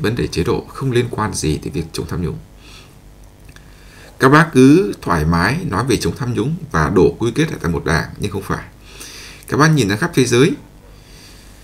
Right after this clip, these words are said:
các bác nhìn ra khắp thế giới thì các bác sẽ thấy rằng là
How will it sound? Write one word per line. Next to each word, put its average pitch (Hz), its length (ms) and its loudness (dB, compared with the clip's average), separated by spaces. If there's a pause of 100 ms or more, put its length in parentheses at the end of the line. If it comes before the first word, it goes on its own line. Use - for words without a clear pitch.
(640)
các 95 100 -2
bác 147 100 4
nhìn 127 140 2
ra 98 80 -2
khắp 160 160 -4
thế 127 100 6
giới 113 320 2 (140)
thì 85 80 -6
các 95 140 -2
bác 131 160 -4
sẽ 69 80 -4
thấy 90 200 -2
rằng 92 160 -2
là 73 200 -2